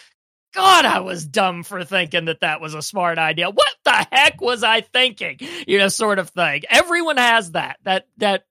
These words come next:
twenty twenty hindsight, and parents are mortal like the rest of us. They're not gods. So there's,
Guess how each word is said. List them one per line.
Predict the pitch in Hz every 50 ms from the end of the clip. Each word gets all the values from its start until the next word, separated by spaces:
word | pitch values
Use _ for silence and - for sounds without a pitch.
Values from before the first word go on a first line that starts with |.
| _ _ -
twenty | - - 220 226 220 220 220
twenty | 202 - 208 202 196 190
hindsight, | 170 156 175 185 190 185 180 - - - 147 143 143 135 135 _ -
and | 156 165 175 170 170 175 170 165 156 151 _ _ _ _ _ _ _ _ _ _ _ _ _
parents | - 196 208 202 208 220 220 214 - -
are | 214 202 202
mortal | 190 175 165 170 170 180 196 208 202 208 196
like | 196 185 175 175 -
the | -
rest | - 180 170 196 175 - -
of | 156 147 143
us. | 143 147 - - -
They're | -
not | 180 202 220 - - 175
gods. | - 143 139 139 143 147 170 175 190 - - - - - - 285 -
So | - - 226 196 185
there's, | 190 220 220 214 196